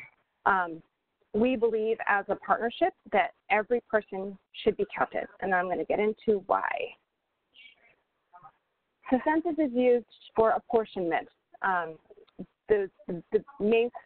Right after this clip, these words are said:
point here is that everyone in the country is counted, and then they divide up the number of people in America by the, the number of congressional districts,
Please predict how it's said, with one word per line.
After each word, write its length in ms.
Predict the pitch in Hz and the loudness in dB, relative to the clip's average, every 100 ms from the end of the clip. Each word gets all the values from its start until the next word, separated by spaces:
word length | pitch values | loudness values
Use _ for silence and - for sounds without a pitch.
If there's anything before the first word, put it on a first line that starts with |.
| _ _ | _ _
point 200 | 240 220 - | 0 0 0
here 220 | 220 247 | 2 2
is 80 | 214 - | -2 -2
that 140 | 190 - | 0 0
everyone 300 | 247 277 269 | 0 0 -2
in 60 | |
the 60 | 233 | -4
country 360 | 226 220 214 - | -6 -6 -4 -2
is 160 | - - | -4 -4
counted, 300 | - 220 320 - _ - - - | -4 0 0 -2 _ -20 -4 0
and 120 | 220 | 0
then 140 | 214 | 0
they 120 | 202 | -2
divide 440 | 190 185 214 208 226 - | -4 0 2 2 0 0
up 200 | 208 - _ _ _ _ | 0 -2 _ _ _ _
the 60 | 208 | -2
number 320 | 202 214 247 | 0 0 -2
of 80 | 240 | -2
people 280 | 226 214 208 | -2 -2 0
in 60 | 196 | 0
America 500 | 185 180 - 185 170 | 0 0 -2 -2 0
by 220 | 180 185 196 | 0 0 0
the, 180 | 196 180 _ - | -4 -6 _ -4
the 100 | 185 | -2
number 540 | 180 185 190 185 - | 0 0 2 0 0
of 300 | - 175 170 151 _ _ _ | 0 0 -2 -10 _ _ _
congressional 520 | 214 208 202 190 202 180 | -4 0 0 -2 -6 -2
districts, 420 | 175 - 185 | -2 0 -2